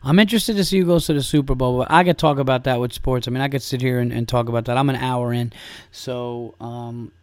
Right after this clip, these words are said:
yeah, movies, guys, I did not see. But my buddy Pete Davidson was over, and Pete said, um, "You ever see One Flew Over the Cuckoo's Nest?" And I started to watch it with him,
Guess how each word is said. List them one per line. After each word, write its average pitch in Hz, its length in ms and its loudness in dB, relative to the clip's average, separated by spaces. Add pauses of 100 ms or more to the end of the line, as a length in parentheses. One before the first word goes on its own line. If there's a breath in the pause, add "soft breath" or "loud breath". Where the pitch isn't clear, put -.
(120)
yeah, 160 160 4
movies, 165 400 6
guys, 165 220 6
I 151 40 4
did 139 160 0
not 151 240 2
see. 131 380 2 (320 loud breath)
But 143 100 2
my 143 120 4
buddy 165 260 8
Pete 165 240 10
Davidson 151 500 2
was 120 160 -4
over, 117 400 -4 (580)
and 120 420 -2
Pete 160 440 4 (1400)
said, 127 720 -2
um, 127 640 -8 (1600)
"You 143 80 2
ever 131 60 2
see 127 340 0
One 135 300 0
Flew 135 220 2
Over 117 100 0
the 117 80 -4
Cuckoo's 170 380 6
Nest?" 151 400 0 (640 loud breath)
And 123 580 -4
I 135 100 -6
started 131 480 2
to 127 100 2
watch 113 340 0
it - 60 -6
with 117 180 -4
him, 117 180 -4